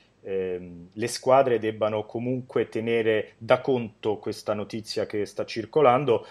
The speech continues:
Ho sentito già che i valori sui quali, eh, mh, viaggiano Ever-, Everson Griffen e Jadeveon Clowney, che sono,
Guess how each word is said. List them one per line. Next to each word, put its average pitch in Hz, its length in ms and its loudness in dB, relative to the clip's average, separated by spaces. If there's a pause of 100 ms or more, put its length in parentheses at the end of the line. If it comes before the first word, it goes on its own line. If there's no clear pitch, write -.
Ho 113 120 -2
sentito 131 680 0
già 139 280 6
che 120 380 2 (120)
i 120 140 -4
valori 131 540 8
sui 113 240 -6
quali, 117 640 6 (160)
eh, 98 720 2 (120)
mh, 90 640 -10 (600)
viaggiano 117 880 8
Ever-, 123 420 6
Everson 123 520 4
Griffen 123 500 2
e 110 100 2
Jadeveon 117 540 0
Clowney, 120 520 2
che 107 120 -8
sono, 107 560 -4